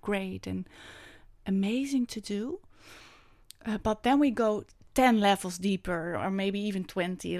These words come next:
With a sailing retreat, it's like full immersion and you get really confronted, and we really, really take that deep dive with individuals. But with everything we do with content creation,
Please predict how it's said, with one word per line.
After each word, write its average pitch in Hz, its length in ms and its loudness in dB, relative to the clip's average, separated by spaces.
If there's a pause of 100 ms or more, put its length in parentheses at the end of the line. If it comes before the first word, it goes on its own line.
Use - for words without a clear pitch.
With 190 180 -2
a 196 40 0
sailing 220 400 4
retreat, 202 480 -4
it's - 200 -6
like 156 280 -2
full 226 320 4
immersion 180 840 -2
and 165 340 -4
you 190 80 -4
get 190 300 -6
really 185 260 -4
confronted, 185 800 -10
and 196 160 -4
we 185 140 -4
really, 185 560 -2
really 190 220 -8
take 190 220 -10
that 190 180 -8
deep 196 240 -8
dive 185 240 -8
with 190 160 -8
individuals. 196 840 -8 (840)
But 202 220 -4 (800)
with 247 120 -2
everything 285 520 0
we 214 120 -6
do 214 220 -4
with 196 200 -6
content 226 480 -4
creation, 196 840 -8